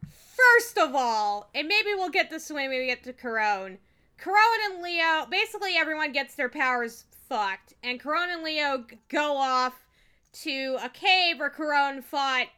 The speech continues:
a mighty warrior as Astronema and encased him in stone. And then Corone has to go through this whole test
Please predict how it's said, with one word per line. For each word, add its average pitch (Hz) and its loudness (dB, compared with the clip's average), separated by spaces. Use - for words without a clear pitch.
a 233 0
mighty 370 2
warrior 302 0
as 262 2
Astronema 302 0
and 247 -4
encased 247 -8
him 214 -14
in 202 -12
stone. 180 -12
And 269 -2
then 294 -2
Corone 370 2
has 330 2
to 359 -10
go 294 -2
through 294 -10
this 262 -6
whole 370 2
test 330 0